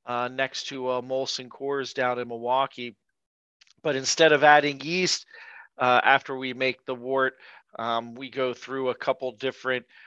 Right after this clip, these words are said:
um, vacuum evaporations, uh, in which, uh, we're able to concentrate that wort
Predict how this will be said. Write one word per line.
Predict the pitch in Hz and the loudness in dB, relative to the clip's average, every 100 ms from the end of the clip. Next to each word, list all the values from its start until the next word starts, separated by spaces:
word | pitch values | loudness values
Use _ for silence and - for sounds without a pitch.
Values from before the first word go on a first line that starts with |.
| - _ | -20 _
um, | 113 110 107 85 - _ _ _ _ _ _ _ - | -4 -2 -2 -4 -20 _ _ _ _ _ _ _ -6
vacuum | 143 147 143 - 143 143 | 4 6 6 2 -4 -2
evaporations, | 135 123 143 135 135 139 139 - 139 131 117 - - - - - | 0 6 6 6 2 2 2 0 -2 -4 -8 -10 -16 -20 -18 -4
uh, | 123 123 127 | 0 2 2
in | 131 127 | -2 -4
which, | 123 127 - - | 0 0 0 0
uh, | 123 120 | 0 0
we're | 127 127 | 0 2
able | 127 120 127 123 | 2 2 0 0
to | - | -4
concentrate | 131 139 131 - 127 - 127 120 | -4 2 2 0 -6 -2 -2 0
that | - 120 120 | 2 2 2
wort | 113 120 127 127 | -6 0 2 2